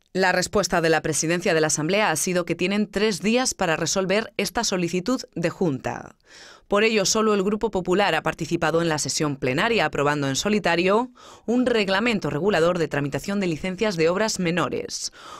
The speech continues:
Un asunto este cuya resolución, tal y como pone de manifiesto la oposición, no es de carácter urgente, por más que el presidente de la ciudad autónoma haya insistido en resaltar hoy su importancia. Estos grupos sí consideran necesario que Juan José Imbroda explique lo que está sucediendo en el marco de la Operación Ópera hasta donde le deje el secreto de sumario.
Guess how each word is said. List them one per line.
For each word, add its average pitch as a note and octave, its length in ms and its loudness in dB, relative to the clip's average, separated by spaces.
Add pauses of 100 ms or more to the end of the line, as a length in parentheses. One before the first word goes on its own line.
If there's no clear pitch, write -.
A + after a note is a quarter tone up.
(100)
Un G#3 140 2
asunto F#3 380 2
este F3 240 0
cuya D#3 300 2
resolución, D3 720 -2
tal C#3+ 160 0
y C#3+ 40 2
como C#3+ 220 -2
pone D3 220 0
de C#3+ 80 0
manifiesto C#3 480 -2
la B2 100 2
oposición, F#3 720 -2 (340)
no A3+ 180 2
es A3 160 0
de D3+ 100 2
carácter D3+ 400 0
urgente, F3+ 460 -2
por D#3 240 0
más G3+ 240 0
que D#3 80 0
el C#3 60 -2
presidente C#3+ 480 -2
de C3 100 0
la B2+ 80 0
ciudad D3 240 0
autónoma D#3 600 0
haya F#3+ 220 0
insistido D3+ 440 -2
en B2+ 80 -4
resaltar C3+ 400 -4
hoy D#3 200 0
su - 200 -4
importancia. C3+ 840 -4 (500)
Estos G3 320 0
grupos F#3+ 340 2
sí G#3+ 200 2
consideran D#3 600 2
necesario D3+ 500 2
que D3+ 140 -2
Juan D3 200 0
José E3 280 -2
Imbroda D#3+ 400 2
explique E3 500 0
lo C#3+ 80 2
que C#3 80 -4
está C#3 140 -4
sucediendo C#3+ 480 -2
en D#3+ 80 0
el C3 120 0
marco D3+ 280 0
de C#3+ 100 2
la C3+ 80 4
Operación C3+ 460 0
Ópera D#3+ 380 0
hasta G#3+ 280 -2
donde F3+ 260 2
le D#3 120 2
deje G3+ 240 0
el C#3 80 0
secreto E3 420 -2
de E3 120 0
sumario. D3+ 500 -2